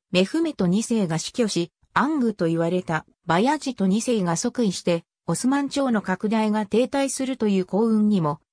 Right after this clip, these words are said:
恵まれた。とはいえ、連年の戦いや軍事改革には莫大な軍事費を必要としたため、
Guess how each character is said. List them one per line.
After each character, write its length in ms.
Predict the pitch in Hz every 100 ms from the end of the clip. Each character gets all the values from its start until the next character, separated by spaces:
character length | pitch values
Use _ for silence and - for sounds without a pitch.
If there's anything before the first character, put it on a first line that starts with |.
| _
恵 240 | 156 165 208
ま 120 | 214
れ 120 | 202
た。 220 | - 156 - _ _ _ _ _ _
と 140 | 254
は 140 | 285 262
い 180 | 185 190
え、 160 | 190 - _ -
連 300 | 175 254 294
年 220 | 302 285
の 80 | 277
戦 460 | 247 240 247 254
い 100 | 247
や 180 | 226 214 - _
軍 240 | - 190 302
事 120 | 285
改 220 | 294 277
革 300 | - 214 -
に 140 | 185 170
は 180 | 156 - _ -
莫 240 | 165 -
大 220 | 254 294
な 120 | 285 262
軍 240 | 247 302
事 120 | 294
費 200 | 294 247
を 80 | 185
必 300 | - - -
要 180 | 277 285
と 120 | 233
し 120 | -
た 120 | 233
た 120 | 226 185
め、 220 | 160